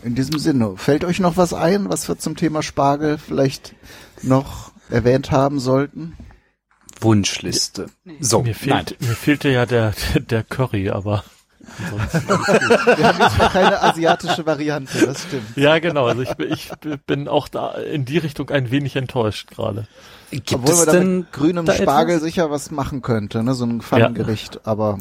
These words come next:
Speaker 1: mu-, muss ja auch nicht. Ähm, genau. Ja, ähm, wir können ja das Thema der nächsten Sendung, das wir auch schon vor
Speaker 3: Aber, äh, du hast, hast du deine Spargelterrine schon?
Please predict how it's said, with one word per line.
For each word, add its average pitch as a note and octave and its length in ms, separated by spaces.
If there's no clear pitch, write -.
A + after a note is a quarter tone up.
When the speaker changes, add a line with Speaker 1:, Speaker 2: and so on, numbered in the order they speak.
Speaker 1:
mu-, A#2 200
muss A#2 280
ja G2 120
auch E2+ 220
nicht. - 300
Ähm, G2 400
genau. F#2+ 380
Ja, C3+ 240
ähm, C3 240
wir D3 80
können F#3 180
ja F#3 60
das E3 140
Thema E3+ 240
der D3 120
nächsten F3 360
Sendung, E3 400
das D#3 200
wir C3+ 140
auch D#3+ 120
schon C3+ 320
vor - 400
Speaker 3:
Aber, G#3 340
äh, G3 720
du A3+ 140
hast, A3+ 200
hast - 160
du C4 80
deine F3+ 280
Spargelterrine F4 880
schon? E4+ 240